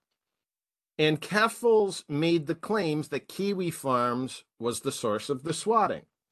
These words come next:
and then demanded that Kiwi Farms be deplatformed for this sort of dangerous, um, anti-behavior.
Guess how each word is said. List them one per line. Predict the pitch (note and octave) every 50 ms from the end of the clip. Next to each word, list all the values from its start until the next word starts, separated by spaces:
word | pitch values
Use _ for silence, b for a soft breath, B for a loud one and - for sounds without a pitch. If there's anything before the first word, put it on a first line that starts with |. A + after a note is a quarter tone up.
| _ _ _ _ _ _ _ _ _ _ _ _ _
and | - C#3 C#3+ D3+
then | D3 C#3+ C#3+ B2+
demanded | C#3 C#3 C#3+ D3+ F3+ G#3 A#3+ C4+ C#4 G#3 E3+ C#3 A#2 G#2+ G#2 A#2 C#3+ D#3+ D#3 - _ _ _ _ _ _ _ _ _ _ _ _ _ A#2+
that | C3 C#3+ C#3+ -
Kiwi | - - D#3+ E3 D#3 E3 E3
Farms | - D3 B2 B2+ C#3 D3+ C3+ A2+
be | G#2 B2+ B2+ B2
deplatformed | A2 F#2+ - C3 C#3+ C#3+ - - - - D3 D#3+ D#3+ C#3 - - B2+ B2 A#2+ B2 C3
for | - - A#2+
this | A2+ B2 A#2+ -
sort | - A#2+ A#2+ A#2 A#2
of | G#2+ F#2+ F#2
dangerous, | - C3 C#3 D3+ E3+ F3+ F3 D3 C3 C#3 B2+ B2+ B2+ B2+ B2+ - - - - - _ _ -
um, | A2+ A2 A2 A2 A2 A2 A2+ G#2+ G#2 G#2 - -
anti-behavior. | C#3+ D3+ D#3 C#3 - C#3+ B2 A2+ A2 A2 A#2 A2 G2+ A2+ A2 G2+ A2+ A2+ A2+ G#2 F2+ D#2 - -